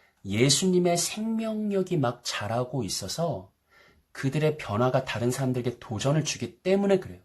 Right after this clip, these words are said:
그들 안에는 주체할 수 없는 예수님의 생명력이 왕성하게 나타나지, 흥왕하게 나타나지. 그래서 그게 다른 사람에게 영향을 미치고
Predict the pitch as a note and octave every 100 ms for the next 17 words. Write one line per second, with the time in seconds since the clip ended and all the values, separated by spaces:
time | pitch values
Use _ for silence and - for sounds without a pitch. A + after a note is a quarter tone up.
0 | _ _ _ _ _ _ - - - -
1 | - D3+ F#3+ E3+ G#2 C#3 D3 C#3+ B2+ -
2 | - F3+ E3+ D#3+ - D3+ C#3 G2 A2+ D3+
3 | C#3+ C#3 F#3 F#3+ F#3 F3+ D#3+ D#3 - G2+
4 | G#2+ C#3 E3 F#3+ F3 C3 - A2+ F#2+ -
5 | - _ _ - - A3+ A3+ G#3 E3 E3
6 | G2+ - A#2 F#2+ - - - _ - D3+
7 | D#3 D#3 C3 C#3+ - C3 D3+ E3 D3+ C#3
8 | A#2+ F2+ G#2+ F3 F3+ G2 - G2+ D3+ A#3